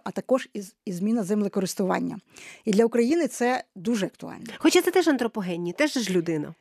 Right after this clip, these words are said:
Speaker 1: Правильно, але є антропогенні викиди, і
Speaker 2: Мгм.
Speaker 1: антропоге-, тобто це антропогенний вплив на кліматичну
Speaker 2: Мгм.
Speaker 1: систему, але просто різ-, різним шляхом. От. І, е, в Україні ми це знаємо, це коли степ-, степи були,
Speaker 2: Мгм.
Speaker 1: е,
Speaker 2: Р-, р-, р-,
Speaker 1: е, да,
Speaker 2: роз-,
Speaker 1: пе-, пе-,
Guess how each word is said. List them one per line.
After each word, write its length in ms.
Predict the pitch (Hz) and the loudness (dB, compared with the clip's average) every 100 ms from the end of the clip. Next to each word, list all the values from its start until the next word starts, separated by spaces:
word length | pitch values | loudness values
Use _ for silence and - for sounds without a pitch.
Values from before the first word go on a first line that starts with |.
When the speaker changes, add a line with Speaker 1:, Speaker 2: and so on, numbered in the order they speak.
| _ | _
Speaker 1:
Правильно, 440 | - 220 202 160 165 | -4 0 0 0 0
але 200 | 196 226 | 2 4
є 80 | 220 | 4
антропогенні 500 | 190 202 196 196 170 | 0 -4 -2 -2 0
викиди, 420 | 311 359 196 - | 2 2 0 -2
і 100 | 196 | -2
Speaker 2:
Мгм. 40 | 254 | 0
Speaker 1:
антропоге-, 440 | 277 262 185 262 | 0 -2 -2 -4
тобто 220 | - - 185 | -4 -6 -2
це 160 | 269 | 2
антропогенний 540 | 233 254 254 254 254 226 | 2 2 2 2 2 2
вплив 300 | - 359 466 | 2 2 2
на 60 | 403 | 2
кліматичну 480 | 349 330 233 285 | 0 2 2 2
Speaker 2:
Мгм. 60 | 339 | 2
Speaker 1:
систему, 400 | 254 - 262 233 | 0 -2 0 2
але 140 | 202 254 | 0 -2
просто 280 | 240 - 233 - - - | -4 -4 -6 -6 -18 -6
різ-, 300 | 220 277 262 247 | 0 2 2 -2
різним 520 | 226 269 269 262 254 _ - | 0 2 4 2 0 _ -10
шляхом. 420 | - 240 180 139 _ _ - - - - - | -4 -2 -2 -4 _ _ -20 -20 -20 -20 -2
От. 320 | 226 190 - - | 0 2 -2 -4
І, 240 | 277 302 - | 0 0 0
е, 460 | - 247 240 240 220 - | 2 2 4 4 2 -4
в 120 | 208 | -12
Україні 460 | 226 254 277 339 302 | -2 0 4 4 6
ми 140 | 262 | 4
це 200 | 254 247 | 4 0
знаємо, 440 | 214 254 262 247 226 | 0 2 2 2 0
це 160 | - | -4
коли 340 | 220 214 220 208 | -4 0 0 0
степ-, 360 | - 208 202 | -4 -8 -8
степи 440 | - 214 - 339 381 _ _ | -6 -6 0 0 -2 _ _
були, 240 | 277 277 285 | -6 0 2
Speaker 2:
Мгм. 300 | 269 294 311 - - 247 | 4 2 -2 -12 -14 -4
Speaker 1:
е, 100 | 233 | 2
Speaker 2:
Р-, 280 | 240 277 240 | 4 2 2
р-, 400 | 247 220 220 233 - | -2 -2 -2 -6 -4
р-, 160 | 240 - | -4 0
Speaker 1:
е, 60 | 233 | 4
да, 180 | 247 | 4
Speaker 2:
роз-, 80 | 254 | 4
Speaker 1:
пе-, 60 | 247 | 0
пе-, 140 | 269 | 2